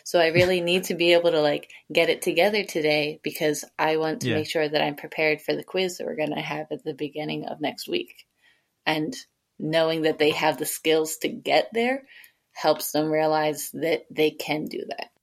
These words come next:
Speaker 2: Yeah. Yeah. I was, I was gonna say, like, uh, I often ask students, "Why are you behind? <laughs> Can you articulate why?"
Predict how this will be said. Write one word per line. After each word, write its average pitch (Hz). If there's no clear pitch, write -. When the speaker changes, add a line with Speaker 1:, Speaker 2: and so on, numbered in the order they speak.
Speaker 2:
Yeah. 95
Yeah. 120
I 135
was, 131
I 151
was 131
gonna 110
say, 107
like, 101
uh, 123
I 139
often 127
ask 110
students, 117
"Why 151
are 113
you 113
behind? 107
<laughs> -
Can 151
you 131
articulate 139
why?" 117